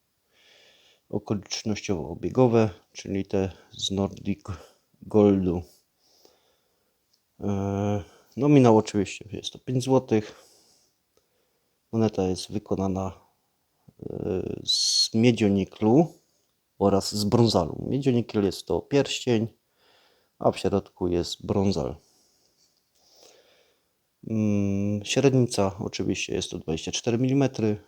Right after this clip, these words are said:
waga sześć przecinek pięćdziesiąt cztery grama, stempel zwykły, nakład milion sztuk. E, na obrzeżu rancie,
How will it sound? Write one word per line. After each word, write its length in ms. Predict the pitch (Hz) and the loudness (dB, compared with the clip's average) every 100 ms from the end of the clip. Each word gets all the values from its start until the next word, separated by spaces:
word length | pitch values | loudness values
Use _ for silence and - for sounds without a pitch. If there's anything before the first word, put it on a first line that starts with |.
| _ _ | _ _
waga 540 | 104 98 98 82 85 - _ | -6 -2 -2 -4 -8 -12 _
sześć 360 | - - 85 | -12 -10 -10
przecinek 560 | - - - 90 90 _ | -12 -12 -8 -6 -8 _
pięćdziesiąt 600 | - 101 104 95 90 - | -2 0 0 -2 -8 -10
cztery 320 | - - 85 | -12 -6 -6
grama, 500 | 95 117 104 98 95 - _ _ | -2 0 2 0 -4 -12 _ _
stempel 500 | - - 104 92 - | -18 -6 -4 -4 -8
zwykły, 540 | - 123 127 - 104 - _ | 0 0 0 0 -2 -2 _
nakład 520 | 104 98 - - - | -2 -2 -4 -8 -2
milion 480 | 110 120 107 90 80 | 0 0 0 -4 -6
sztuk. 580 | - - 170 175 - _ _ _ _ _ _ _ _ _ _ _ _ _ _ - | -10 -6 -4 -4 -8 _ _ _ _ _ _ _ _ _ _ _ _ _ _ -6
E, 640 | 107 107 104 104 104 101 101 _ _ _ _ _ _ _ _ _ _ _ _ 117 110 _ | 0 2 2 2 2 0 -4 _ _ _ _ _ _ _ _ _ _ _ _ -20 -20 _
na 260 | 127 139 127 - _ _ _ _ _ _ | 2 2 2 -2 _ _ _ _ _ _
obrzeżu 500 | 107 104 117 107 104 | -6 0 4 4 4
rancie, 560 | 95 120 123 - 113 110 | 2 2 0 0 0 -2